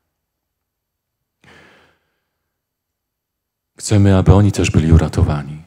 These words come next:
bo tak czyni człowiek, który jest Jezusowy, który naśla-, jest naśladowcą Pana.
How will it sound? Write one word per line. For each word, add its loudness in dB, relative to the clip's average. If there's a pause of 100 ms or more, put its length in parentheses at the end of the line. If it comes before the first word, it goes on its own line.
(560)
bo -6 (220)
tak -10
czyni 0
człowiek, 0
który -4
jest -6
Jezusowy, 2 (500)
który -6
naśla-, -4
jest -2
naśladowcą 0
Pana. -4